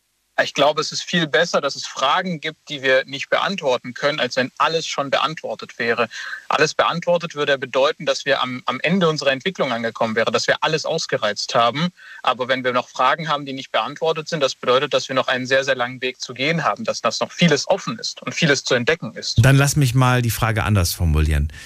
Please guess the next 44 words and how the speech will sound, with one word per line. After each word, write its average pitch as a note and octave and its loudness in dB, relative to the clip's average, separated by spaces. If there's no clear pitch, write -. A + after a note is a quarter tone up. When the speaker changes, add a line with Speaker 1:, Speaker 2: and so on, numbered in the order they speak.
Speaker 2:
Ähm, F#2 4
nicht, A#2+ 0
nicht C#3 2
Fragen, A#2+ 0
klar, A#2 4
es C#2+ -2
wird A2 -2
immer C#3 6
Fragen D2+ 0
geben. D2 2
Hast G#2 2
du - 4
eine A2+ 4
Frage G#2 2
beantwortet, G#2 2
wird F2+ -2
eine F#2+ 4
neue G2 4
Frage D#2+ 0
kommen G#2 4
und F#2 2
auch F2 0
in G2 2
der F#2+ 2
Zukunft A2 0
werden F#2 4
neue G2+ 4
Fragen F2 0
entstehen. F#2 2
Auf D#2+ 0
neu-, F#2+ 4
aber C3 2
sagen D#3 2
wir D#3 2
es D3 0
mal C3+ 4
so, G#2+ 0
Frage C3 2
anders C#3+ 0
gestellt, C3+ 2
hoffst F#3 0
du F3+ 2
darauf, D#3 2
dass - 2